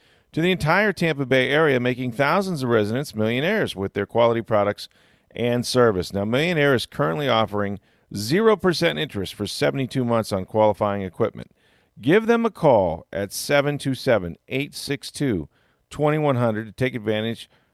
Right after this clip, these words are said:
of this great offer on a brand new quality Trane air conditioning unit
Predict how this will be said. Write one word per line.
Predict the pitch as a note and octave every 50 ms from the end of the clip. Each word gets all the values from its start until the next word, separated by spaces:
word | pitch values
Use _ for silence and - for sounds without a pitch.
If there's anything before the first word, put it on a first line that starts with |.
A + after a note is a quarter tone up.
| -
of | - B2+ A#2+
this | B2 G#2+ B2+
great | F#3 G3 F3+
offer | C#3+ C3 C3 B2 - C3 C3+ C3+ B2
on | B2 A#2+ A2+
a | A2+ A2
brand | G2 C3+ D3+ F3+ F#3+ F3+
new | E3+ D#3+ D3+
quality | - - D3 D3+ E3 F3+ F#3 F#3 E3+ E3+
Trane | C#3+ - - D#3 E3 F3 F3+ F3+ D#3+
air | C#3+ E3+ F#3+ G3
conditioning | G3+ F#3 D#3 C3 G#2 A2 A2+ G#2+
unit | G#2+ G#2+ A2 B2 E3+ - -